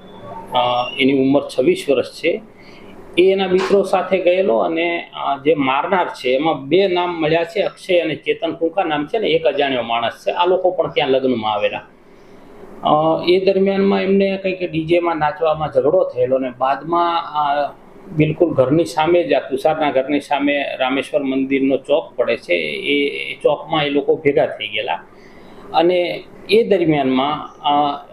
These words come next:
કોઈ એક જણાએ, અ, ધારદાર, અ, છરીથી એને હુમલો કરી અને પડખાના ભાગે છરી મારી, એટલે,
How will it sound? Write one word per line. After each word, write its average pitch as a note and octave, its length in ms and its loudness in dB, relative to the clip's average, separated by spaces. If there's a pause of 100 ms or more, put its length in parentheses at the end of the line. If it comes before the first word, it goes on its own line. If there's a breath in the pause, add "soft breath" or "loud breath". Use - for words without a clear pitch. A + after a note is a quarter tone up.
(460)
કોઈ G3 260 4 (140)
એક G3+ 260 2
જણાએ, C#3+ 540 2
અ, C3+ 540 -2 (520)
ધારદાર, C3 460 2
અ, C#3 460 0
છરીથી C3 840 0
એને B2+ 360 -4
હુમલો C3+ 320 4
કરી D3+ 280 0
અને B2 180 0
પડખાના C3 460 -2
ભાગે A#2+ 280 0
છરી B2 340 -2
મારી, D3 240 -2
એટલે, B2+ 280 -2